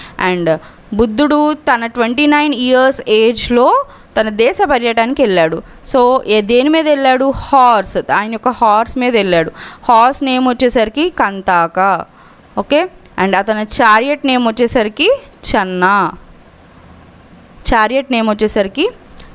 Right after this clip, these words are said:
చన్నా. ఓకే, and తను చూసిన ప-, ఏమేం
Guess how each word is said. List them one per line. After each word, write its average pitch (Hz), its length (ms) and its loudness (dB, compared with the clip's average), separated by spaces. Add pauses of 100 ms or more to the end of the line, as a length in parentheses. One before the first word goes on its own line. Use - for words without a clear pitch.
(180)
చన్నా. 185 520 0 (1040)
ఓకే, 240 240 0 (500)
and 196 140 -2
తను 240 260 0
చూసిన 320 400 2
ప-, - 220 -4
ఏమేం 262 360 0